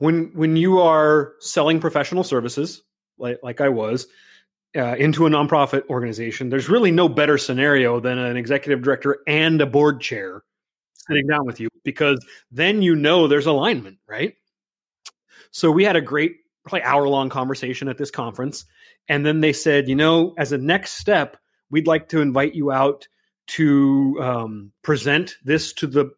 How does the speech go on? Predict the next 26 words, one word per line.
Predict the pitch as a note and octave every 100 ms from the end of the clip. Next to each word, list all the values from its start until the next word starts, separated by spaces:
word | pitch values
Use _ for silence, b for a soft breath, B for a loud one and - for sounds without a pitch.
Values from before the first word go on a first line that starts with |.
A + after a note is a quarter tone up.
| -
to | D3
our | C3+
full | - F3
board, | C#3+ F#3 A#2 B2 D#3+ _ _ _ _ -
because | C#3 - C#3 A#2+
we | E3+
wanna | E3 D3
move | C#3 C3+
forward. | - C#3+ C#3+
We | C3+
wanna | C#3 C#3
start | - C3+ C3
working | C3+ C#3 C3+
with | B2 A#2+
you, | B2 B2+ B2 b b b
uh, | C3+ B2+
to | C3+
do | C3+
our | C3+ C3 B2
direct | B2 C3+ C3 C3
response | - B2 -
fundraising." | C3 F#2+ F#2 _ _ _ _ _ _ _ -
So | -
I | -
said, | -
"Great. | D3+ A3+